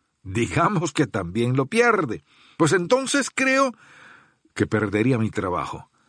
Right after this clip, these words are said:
Y así podría perder todo lo que tiene". ¿Sabe qué es lo más valioso que tiene en su vida?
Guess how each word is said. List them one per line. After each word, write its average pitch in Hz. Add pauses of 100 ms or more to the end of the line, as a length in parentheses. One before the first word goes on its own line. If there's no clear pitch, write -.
(160)
Y 151
así 208
podría 190
perder 165
todo 147
lo 147
que 127
tiene". 120
¿Sabe 220
qué 180
es 185 (360)
lo 117 (100)
más 135
valioso 131
que 110
tiene 156
en 110
su 143
vida? 247